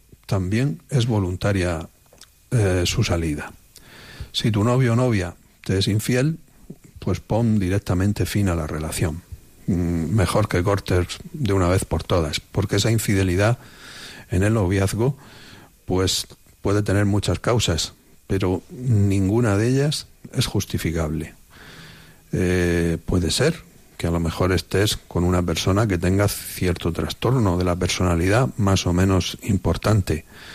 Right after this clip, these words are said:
Pues bien, eh, eso se agudizará después en la relación de convivencia. Y, mm,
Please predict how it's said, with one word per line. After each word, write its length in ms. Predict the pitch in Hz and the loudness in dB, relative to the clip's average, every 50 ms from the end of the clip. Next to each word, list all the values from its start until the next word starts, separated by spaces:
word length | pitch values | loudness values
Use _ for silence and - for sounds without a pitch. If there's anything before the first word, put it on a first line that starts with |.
| - - - - - | -20 -20 -20 -8 -4
Pues 140 | - 82 | -2 0
bien, 280 | 82 95 95 98 92 - - - - - - - - - - - | 2 2 2 2 2 -2 -6 -12 -20 -20 -20 -20 -20 -20 -14 -8
eh, 460 | - - 90 90 92 90 90 87 82 - - | -6 -4 -2 0 0 0 0 0 -2 -4 -4
eso 320 | - 117 104 - 107 104 | -2 0 0 2 2 2
se 140 | - - 95 | 2 2 2
agudizará 680 | 90 87 85 90 87 85 - - 87 90 98 95 82 - - - - - - - | 2 2 2 0 0 0 0 0 0 2 2 2 0 -2 -8 -20 -20 -20 -10 -4
después 640 | - 90 90 85 - - - 95 107 113 - - - - - | -2 0 0 0 -2 -2 0 0 2 2 0 -2 -6 -8 -4
en 160 | 113 101 95 | -2 0 2
la 100 | 90 87 | 2 2
relación 480 | 85 90 - 87 82 78 - 104 98 92 | 2 2 0 0 0 0 0 0 2 2
de 80 | 90 90 | 0 0
convivencia. 720 | - 85 87 87 85 85 82 82 73 - - - - - - - - - - - - - - - - - - - | 0 0 0 2 2 2 2 0 0 -2 -6 -8 -10 -14 -20 -20 -20 -20 -20 -18 -18 -18 -18 -20 -20 -10 -4 -2
Y, 720 | - 90 90 90 87 90 95 107 107 107 110 113 110 90 | 0 0 2 2 2 2 2 2 2 2 2 2 2 0
mm, 360 | - 101 104 95 95 92 87 | 0 -2 0 0 0 0 -2